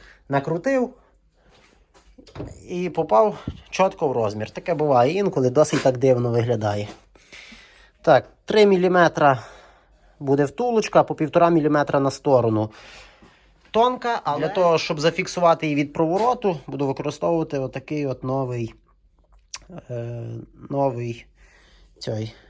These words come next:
засіб, так, Loctite, е, валовтулочний фіксатор. Давненько хотів його попробувати, зараз буду мати можливість. Дорога досить штука,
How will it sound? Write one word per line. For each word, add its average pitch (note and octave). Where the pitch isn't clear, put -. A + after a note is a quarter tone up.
засіб, F#3
так, C3+
Loctite, E3+
е, A#2
валовтулочний D#3
фіксатор. -
Давненько C3+
хотів C#3
його B2+
попробувати, G3
зараз C3
буду C3+
мати C3
можливість. A2+
Дорога B2+
досить C3
штука, A3